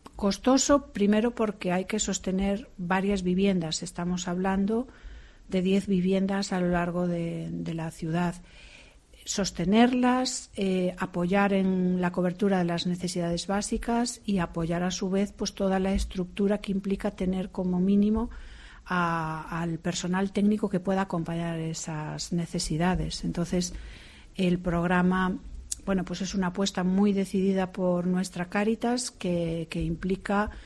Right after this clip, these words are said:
pues, una, una aportación muy clara, ¿no?, por parte de, de la Vicaría y por parte de Cáritas. Entonces, ¿qué queremos? Pues que la comunidad,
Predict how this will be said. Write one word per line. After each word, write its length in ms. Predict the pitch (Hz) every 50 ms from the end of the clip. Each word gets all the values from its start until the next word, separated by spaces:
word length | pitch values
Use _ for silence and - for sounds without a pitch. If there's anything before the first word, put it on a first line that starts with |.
| - - - - - -
pues, 320 | - 190 180 180 180 180 -
una, 720 | 202 202 202 202 202 196 196 185 185 185 175 170 170 196 277
una 200 | 233 226 226 233
aportación 1200 | 226 - 214 196 - 190 180 180 180 - 214 202 202 202 196 196 190 190 185 180 185 180 180 185
muy 200 | 196 208 208 190
clara, 400 | 202 190 180 170 165 165 170 175
¿no?, 140 | 196 214
por 180 | 208 - 185 175
parte 420 | - 185 180 175 175 - 175 175
de, 600 | 165 170 170 165 160 160 160 165 160 156 151 156 180 - - - - - - - - - - - -
de 160 | - 175 170
la 100 | 147 151
Vicaría 420 | 165 185 180 - 165 170 190 208 214
y 40 | 214
por 180 | 214 - 180 -
parte 300 | - 165 - - 175 156
de 120 | 165 160
Cáritas. 540 | - - 220 220 208 190 - 165 160 - -
Entonces, 520 | 170 165 170 170 - 185 185 180 - - - - - - - - - - - - -
¿qué 140 | - - 202
queremos? 440 | 202 220 214 226 214 196 185 175 180
Pues 180 | - - 180 -
que 100 | - 180
la 120 | 170 170
comunidad, 800 | - - 175 175 180 170 170 175 175 185 190 196 202 196 208